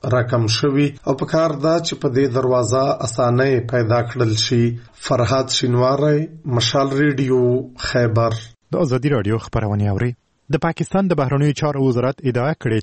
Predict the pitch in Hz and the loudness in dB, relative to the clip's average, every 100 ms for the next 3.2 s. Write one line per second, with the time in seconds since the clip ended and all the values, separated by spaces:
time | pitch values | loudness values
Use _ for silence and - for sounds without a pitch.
0 | - 113 107 _ _ - 123 131 113 147 | -2 -6 -6 _ _ -4 -2 -2 0 -2
1 | - 160 147 139 135 - 156 147 135 127 | -4 -6 -2 0 0 0 0 0 0 0
2 | 123 117 123 165 117 123 123 - - - | 0 0 0 -2 -2 -2 -4 -6 -12 -4
3 | 123 151 | 0 0